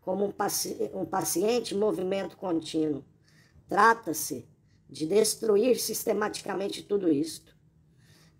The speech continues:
E preciso despedaçar o que permitia o jogo consolante dos reconhecimentos. Saber, mesmo na ordem histórica, não significa reencontrar, e, sobretudo, não sig-, não significa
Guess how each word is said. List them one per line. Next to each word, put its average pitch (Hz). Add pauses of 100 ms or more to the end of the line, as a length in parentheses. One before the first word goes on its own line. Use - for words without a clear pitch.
(240)
E 220
preciso 226 (120)
despedaçar 202 (180)
o -
que -
permitia 208 (220)
o 175
jogo 190
consolante 202
dos 170
reconhecimentos. 156 (640)
Saber, 214 (240)
mesmo 233
na 233
ordem 220
histórica, 220 (180)
não 180
significa 208 (240)
reencontrar, 165 (400)
e, 147
sobretudo, 214
não 220
sig-, 202
não 202
significa 202